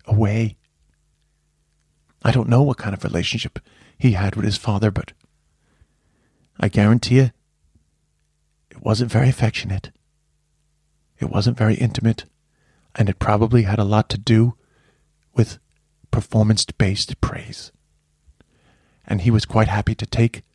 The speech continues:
my star away from my magic moment with my father.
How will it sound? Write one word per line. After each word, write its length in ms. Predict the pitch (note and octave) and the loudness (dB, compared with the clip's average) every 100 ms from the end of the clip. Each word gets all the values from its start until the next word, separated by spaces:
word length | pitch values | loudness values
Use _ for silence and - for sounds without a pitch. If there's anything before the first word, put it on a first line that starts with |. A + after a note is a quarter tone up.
| _ | _
my 140 | - G#2 | -2 0
star 340 | - A2+ G2+ | 0 0 0
away 380 | G2 G2 F#2+ - _ _ _ _ _ _ _ _ _ _ _ _ _ _ _ | 0 -4 -6 -10 _ _ _ _ _ _ _ _ _ _ _ _ _ _ _
from 260 | - G#2 | -2 0
my 240 | G#2 A2+ B2 | 2 2 2
magic 440 | G#2+ G2 G#2+ - | 2 -2 -6 -2
moment 300 | G#2 G#2 G#2+ | -2 0 0
with 180 | A#2 - | 0 0
my 160 | A#2 | 0
father. 460 | A#2 - G2+ G2+ F#2 | 0 -2 -4 -4 -6